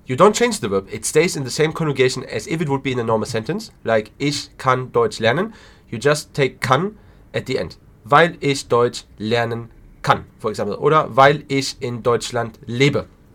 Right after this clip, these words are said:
You see? Leben kann, sorry. Weil ich in Deutschland leben kann. You can see, leben stays where it is und kann ist am Ende.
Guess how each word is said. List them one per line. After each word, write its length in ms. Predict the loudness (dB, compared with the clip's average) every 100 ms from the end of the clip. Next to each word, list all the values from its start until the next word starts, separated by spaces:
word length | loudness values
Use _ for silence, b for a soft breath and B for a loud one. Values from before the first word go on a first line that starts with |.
| -16
You 60 | -8
see? 260 | -6 -8 -10 B B B B B _ _
Leben 300 | 2 4 4
kann, 180 | 0 -6
sorry. 220 | -4 -6 -6 0
Weil 240 | 2 4
ich 120 | 0
in 80 | 0
Deutschland 360 | 0 2 -2 -2
leben 400 | -4 -4 -6 -6
kann. 240 | -6 -6 -10 b b -14
You 60 |
can 160 | -10 -8
see, 200 | -6 -6
leben 520 | 0 0 2 0 -4 _ _ _ -20 -20
stays 520 | -6 0 0 0 -6 _
where 140 | -4 -2
it 40 |
is 300 | 0 0 -4 -14 -8
und 300 | -6 -8 -4
kann 400 | 0 2 0 -8 _ _
ist 320 | -6 -6 -8 -8
am 140 | -8
Ende. 280 | -6 -10 -12